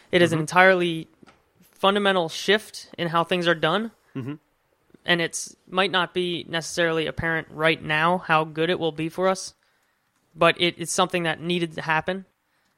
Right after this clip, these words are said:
Speaker 1: and they needed to rip the Band-Aid off and get us moving in the right direction. So it, it might have the same growing pains as I O S seven had, right? And, and we saw them
Speaker 2: Yeah.
Speaker 1: make improvements month after month on I O S seven, much more so than we had in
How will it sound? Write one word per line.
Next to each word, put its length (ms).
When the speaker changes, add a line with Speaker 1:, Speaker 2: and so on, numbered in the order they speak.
Speaker 1:
and 100
they 80
needed 260
to 60
rip 200
the 60
Band-Aid 360
off 320
and 200
get 120
us 120
moving 280
in 80
the 40
right 140
direction. 460
So 160
it, 160
it 180
might 220
have 280
the 80
same 240
growing 300
pains 300
as 120
I 140
O 60
S 100
seven 220
had, 200
right? 220
And, 160
and 100
we 100
saw 220
them 140
Speaker 2:
Yeah. 300
Speaker 1:
make 220
improvements 680
month 220
after 180
month 280
on 40
I 120
O 60
S 100
seven, 280
much 220
more 160
so 180
than 100
we 100
had 160
in 120